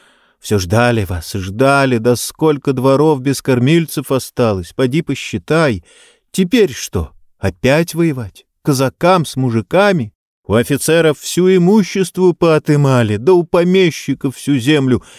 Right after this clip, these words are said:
Пускай за свое и воюют, а у нас чего отняли? Крику только зачнут отымать. А где, у кого? Я тоже офицер». «Офицер?» — задохнулась она. «Глаза бы мои не смотрели на эти погоны.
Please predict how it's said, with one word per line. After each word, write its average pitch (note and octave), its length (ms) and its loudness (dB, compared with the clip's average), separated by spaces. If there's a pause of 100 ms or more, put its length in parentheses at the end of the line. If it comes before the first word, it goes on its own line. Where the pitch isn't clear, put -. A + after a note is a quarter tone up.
(220)
Пускай A#2 580 0
за A#2 140 -2
свое A#2 400 2
и C3 80 4
воюют, B2+ 720 4 (280)
а A#2 120 2
у C#3 100 2
нас D3 480 0
чего E3 340 2
отняли? C3 640 0 (220)
Крику G3 500 2
только B2+ 460 2
зачнут C#3+ 580 -2
отымать. C3 720 -2 (180)
А A3 120 0
где, F#3+ 440 2
у C#3+ 140 0
кого? A3 520 2 (400)
Я G#2+ 320 0
тоже A#2+ 480 2
офицер». A#2 580 0 (640)
«Офицер?» — F#3 840 -2
задохнулась F#2+ 760 -6
она. C#2 300 -8 (480)
«Глаза C#3 600 2
бы G#2 140 -2
мои G#2 280 0
не G2 100 -2
смотрели G#2 580 -2
на G2+ 100 0
эти A2+ 260 -2
погоны. A2+ 680 -2